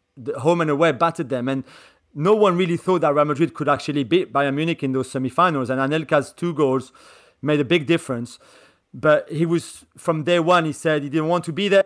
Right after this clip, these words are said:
in the first place. He didn't want to leave Arsenal and certainly not to go to Real Madrid,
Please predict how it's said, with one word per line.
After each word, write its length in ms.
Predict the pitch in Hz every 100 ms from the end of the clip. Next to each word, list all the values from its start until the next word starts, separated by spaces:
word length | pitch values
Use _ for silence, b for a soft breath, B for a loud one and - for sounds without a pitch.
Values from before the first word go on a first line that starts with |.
| -
in 100 | 147
the 60 |
first 280 | 143 180 190
place. 200 | 196 190
He 60 | 151
didn't 160 | 147
want 140 | 151 147
to 60 | 139
leave 160 | 143
Arsenal 380 | 165 170 - 175
and 180 | 139 135
certainly 280 | 151 151 147
not 180 | 156 -
to 80 |
go 120 | 123 151
to 120 | 143
Real 140 | 135
Madrid, 540 | 135 135 160 143 131